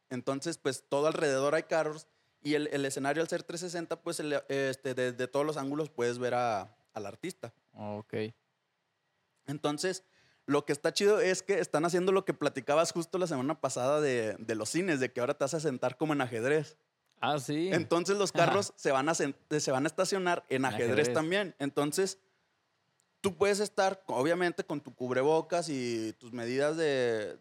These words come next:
Speaker 1: de salud, güey, todo este pedo del gel y la madre. Pero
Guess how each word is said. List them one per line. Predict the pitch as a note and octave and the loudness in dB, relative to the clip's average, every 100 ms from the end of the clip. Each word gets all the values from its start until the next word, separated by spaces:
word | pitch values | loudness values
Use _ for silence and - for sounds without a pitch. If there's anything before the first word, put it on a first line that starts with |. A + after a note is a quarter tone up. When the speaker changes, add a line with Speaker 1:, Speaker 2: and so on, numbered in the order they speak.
| - | -6
Speaker 1:
de | A#2+ A#2+ | -4 -2
salud, | B2 B2 D3 | -4 -4 -2
güey, | D3+ D3 | -2 -2
todo | C#3 | -2
este | C#3 - | -2 -6
pedo | - C#3+ C3+ | -4 -2 0
del | B2+ A2 A#2 A#2 | -2 -2 -6 -12
gel | - A#2+ B2 C3 | -10 -6 -4 -4
y | A#2+ | -6
la | A#2 | -6
madre. | A#2 A#2+ B2+ D#3 _ _ _ _ _ _ _ _ _ _ - | -6 -6 -6 -10 _ _ _ _ _ _ _ _ _ _ 2
Pero | F3 E3+ F#3 | 4 6 2